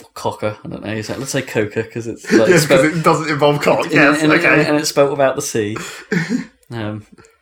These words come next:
Speaker 1: he does a lot of coke. Um,
Speaker 2: Coker.
Speaker 1: and I should have recognised it from that.
Speaker 2: Yeah.
Speaker 1: Um, a ver-, some very pretty graphics come on, s-, come on screen, like, some very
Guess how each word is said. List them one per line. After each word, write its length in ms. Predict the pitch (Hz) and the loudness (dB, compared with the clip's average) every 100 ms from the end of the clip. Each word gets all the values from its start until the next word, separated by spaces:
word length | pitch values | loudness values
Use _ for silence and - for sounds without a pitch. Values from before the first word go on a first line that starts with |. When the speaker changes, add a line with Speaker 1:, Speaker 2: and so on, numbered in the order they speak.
| _ _ _ _ | _ _ _ _
Speaker 1:
he 80 | - | -12
does 160 | 117 120 | -6 -2
a 40 | |
lot 100 | 120 | -2
of 80 | - | -2
coke. 360 | 131 101 - _ _ _ - - 165 - 240 - - | -4 -6 -6 _ _ _ -20 -20 -18 -18 -18 -16 -8
Um, 280 | 117 110 110 - - | -6 -6 -10 -16 -6
Speaker 2:
Coker. 360 | 156 127 - - | -6 -6 -10 -8
Speaker 1:
and 100 | 127 | -2
I 40 | 120 | -2
should 160 | 147 | 0
have 80 | 139 | 0
recognised 520 | 139 127 143 - 123 | 0 0 -4 -2 -2
it 120 | - - | -4 -4
from 180 | 123 | -4
that. 260 | 120 101 - _ | -2 -4 -6 _
Speaker 2:
Yeah. 240 | 139 120 139 - _ _ _ - - | -8 -8 -8 -14 _ _ _ -20 -10
Speaker 1:
Um, 480 | 117 110 107 110 - _ _ _ _ _ _ _ _ - | -6 -4 -4 -8 -12 _ _ _ _ _ _ _ _ -16
a 80 | 117 | -2
ver-, 240 | 123 120 | -2 0
some 220 | - 123 | -4 -4
very 180 | 127 127 | -2 -2
pretty 300 | - 135 139 | -4 -6 -4
graphics 460 | 135 127 - - - | -2 -2 -2 -10 -8
come 180 | 113 113 | -6 -4
on, 120 | 120 | -4
s-, 460 | 127 131 - - | -4 -6 -6 -10
come 160 | - 120 | -8 -6
on 140 | 120 | -4
screen, 640 | 123 - 120 117 127 139 127 | -6 -6 -4 -2 -4 -8 -8
like, 220 | 110 107 | -10 -10
some 180 | - 113 | -8 -6
very 300 | 113 113 | -4 -4